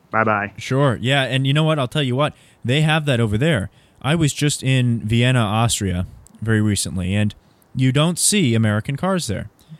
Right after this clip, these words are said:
Speaker 2: You see German cars, of course. You see, uh, some French
Speaker 1: Japanese,
Speaker 2: cars.
Speaker 1: Japanese cars are there.
Speaker 2: There's a, there was some, a handful of Japanese cars. There's definitely a lot of Hyundais, Korean. Um, but you do, you do not see American cars, and it's because the tariffs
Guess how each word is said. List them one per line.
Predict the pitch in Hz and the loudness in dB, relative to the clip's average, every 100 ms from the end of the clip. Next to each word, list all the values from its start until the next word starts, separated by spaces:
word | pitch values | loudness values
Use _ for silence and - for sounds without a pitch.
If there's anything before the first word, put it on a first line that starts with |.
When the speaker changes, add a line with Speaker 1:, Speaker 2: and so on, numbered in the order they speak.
| _ _ | _ _
Speaker 2:
You | 110 113 | 0 0
see | - 110 | 0 0
German | 113 117 135 | 0 2 0
cars, | 139 139 175 - - _ _ - | 0 -2 -2 -6 -12 _ _ -10
of | 107 | -6
course. | 120 139 - 107 | -2 -2 -2 -2
You | 101 | 0
see, | - 113 110 107 _ _ _ - | 2 2 2 -2 _ _ _ -8
uh, | 113 104 101 104 | 0 2 2 0
some | - 113 | -2 -2
French | - 135 139 | 0 0 2
Speaker 1:
Japanese, | 127 127 131 - | 2 2 0 -2
Speaker 2:
cars. | - - | -10 -4
Speaker 1:
Japanese | 123 123 123 117 | 0 2 2 2
cars | 131 127 143 143 | 2 2 0 -2
are | |
there. | 131 143 156 | -2 -2 -4
Speaker 2:
There's | 123 139 139 131 | -2 0 2 0
a, | 139 | -2
there | 127 123 | 0 0
was | 113 | 0
some, | 120 120 | -2 -2
a | 117 | -2
handful | 135 139 156 | 0 0 -2
of | 131 | -2
Japanese | 131 123 123 - | -2 0 -2 0
cars. | 127 | 0
There's | 117 101 | 0 0
definitely | 135 143 151 | 0 2 2
a | 135 | 2
lot | 123 | 0
of | 107 | 0
Hyundais, | 131 123 101 101 - | 2 2 2 -2 -4
Korean. | - 113 110 95 101 - _ _ _ | -4 -2 -2 -2 -6 -10 _ _ _
Um, | 110 104 104 | -4 0 0
but | 101 127 | -2 -2
you | 127 | -4
do, | 120 135 151 | -2 0 0
you | 135 135 | 0 -2
do | 135 180 | 0 2
not | 180 - | 0 0
see | 165 | 0
American | 139 135 127 117 | 2 0 0 -4
cars, | 151 147 113 | -2 0 2
and | 117 | 0
it's | 123 | 0
because | 127 - 135 120 | -4 -2 0 0
the | 117 107 | 0 -2
tariffs | - 175 185 104 - - | 0 2 4 2 -2 -8